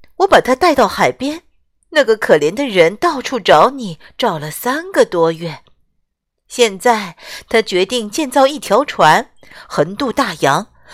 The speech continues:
到遥远的新世界国度去找你。”“从这里到海边有多远？”匹诺丘急切地问。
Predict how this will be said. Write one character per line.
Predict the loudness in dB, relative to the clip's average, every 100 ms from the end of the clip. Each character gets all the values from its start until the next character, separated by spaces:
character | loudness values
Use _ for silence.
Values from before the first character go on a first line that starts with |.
| -2
到 | 2 4
遥 | 4 2
远 | 0 -4
的 | -4
新 | -6 -4
世 | -2 -2
界 | -2 -4
国 | -2 0 0
度 | -2 -6
去 | -6 -8
找 | -6 -6 -6 -10
你。 | -12 -12 -14 _ _ _ _ _ _ _ _ _ _ _ _ _ _ _ 0
”“从 | 0
这 | 2 0
里 | 4
到 | 4
海 | 4
边 | 4 0 -2 -18 -4
有 | -2 2
多 | 6 8
远？” | 8 4 2 -6 -20 -20 _ _ _ _ _ _ _
匹 | -16 -12
诺 | -10
丘 | -8 -8
急 | -8 -10
切 | -10 -8 -8
地 | -8
问。 | -12 -14